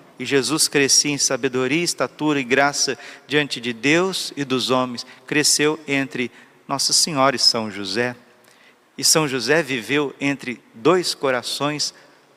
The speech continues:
imaculados, São José. Por isso que ninguém nesta terra teve tanto privilégio quanto São José. Na verdade, esses três corações,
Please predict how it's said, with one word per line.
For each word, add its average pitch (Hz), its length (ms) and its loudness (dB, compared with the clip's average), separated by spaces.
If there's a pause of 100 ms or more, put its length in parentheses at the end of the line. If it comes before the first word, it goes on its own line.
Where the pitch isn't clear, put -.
(200)
imaculados, 113 1080 -4
São 135 220 0
José. 107 440 -6 (460)
Por 147 100 -4
isso 143 120 -2
que 160 80 -6
ninguém 160 760 0 (280)
nesta 131 280 -8
terra 131 460 -4 (340)
teve 139 180 -6
tanto 185 540 -4
privilégio 147 880 -2 (260)
quanto 131 260 -2
São 120 240 -6
José. 107 420 -6 (680)
Na 123 80 -8
verdade, 139 520 2
esses - 260 -4
três 160 460 -2
corações, 147 840 -4